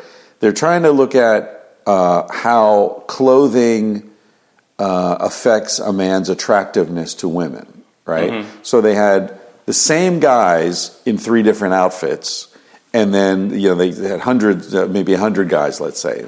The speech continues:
Speaker 1: but three photos of each guy in, like, sort of cheap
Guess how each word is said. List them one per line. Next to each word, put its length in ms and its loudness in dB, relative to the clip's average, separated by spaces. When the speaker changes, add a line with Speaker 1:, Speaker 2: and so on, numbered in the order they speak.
Speaker 1:
but 340 -6
three 280 2
photos 440 2
of 100 -2
each 200 -6
guy 280 -6
in, 380 -4
like, 200 2
sort 240 4
of 300 0
cheap 600 0